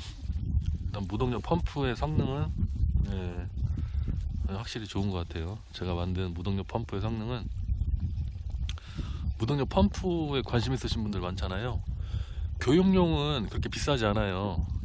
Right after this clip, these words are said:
교육용은 제가 유튜브에서도 팔고 쿠팡에서도 팔고 있는데, 교육용을 사시면 이게 뭐가 좋냐면 무동력 펌프의 원리,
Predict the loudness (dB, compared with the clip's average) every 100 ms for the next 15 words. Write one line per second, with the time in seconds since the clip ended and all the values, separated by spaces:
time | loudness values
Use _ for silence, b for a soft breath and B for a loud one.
0 | -2 0 2 2 0 0 0 0 0 2
1 | 4 4 4 0 0 -2 -2 0 0 2
2 | 2 0 0 0 2 2 0 0 0 0
3 | 0 0 -2 -2 0 0 0 0 0 2
4 | 2 B B B B B B B 2 2
5 | 6 6 6 4 4 2 4 4 4 4
6 | 4 4 2 2 4 4 4 0 2 4
7 | 6 6 4 2 2 0 0 0 B B
8 | B B B 2 4 4 2 2 2 2
9 | 4 6 6 6 6 6 4 4 4 2